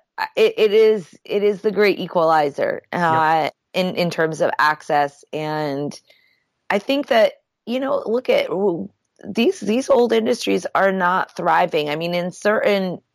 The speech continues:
Speaker 1: measures they are, but they're not in others. And they've also led to a brainwash kind of, like, a massively,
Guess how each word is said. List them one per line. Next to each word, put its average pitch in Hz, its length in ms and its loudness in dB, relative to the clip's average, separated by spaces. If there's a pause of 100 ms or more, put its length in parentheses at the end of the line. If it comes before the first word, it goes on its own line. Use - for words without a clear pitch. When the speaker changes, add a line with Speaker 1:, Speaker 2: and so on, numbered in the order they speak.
(180)
Speaker 1:
measures 160 600 2
they 151 200 0
are, 147 520 2 (560)
but 175 220 0
they're 190 180 2
not 185 340 0
in 185 160 -4
others. 180 420 -2
And 196 160 -4
they've 190 200 -2
also 214 380 -2
led 180 320 0
to 160 500 -4
a 165 160 -2 (300)
brainwash 175 600 0
kind 170 220 0
of, 151 180 0 (480)
like, 175 220 -2
a 170 100 2
massively, 180 1120 0